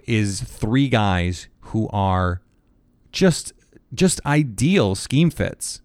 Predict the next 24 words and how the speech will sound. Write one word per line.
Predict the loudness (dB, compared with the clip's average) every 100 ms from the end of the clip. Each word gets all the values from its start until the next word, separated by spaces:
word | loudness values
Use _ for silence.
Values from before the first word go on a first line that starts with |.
| _ _ _ _ _
for | 0 4
what | 4
Matt | 4 2 0
LaFleur | -2 0 2 4
wants | 4 0 -2
to | -2
do | 2
in | 2
the | 2
running | 2 4 4 4
game | 4 4
in | 2 2
particular. | 0 -2 -4 -2 -4 -4
In | -2 0
the |
passing | 2 2 2 0 0
game, | 0 0
that's | 0 -2 0
gonna | 0
have | 0 0
to | -2
be | -4
sorted | 0 0 0
out | 0 0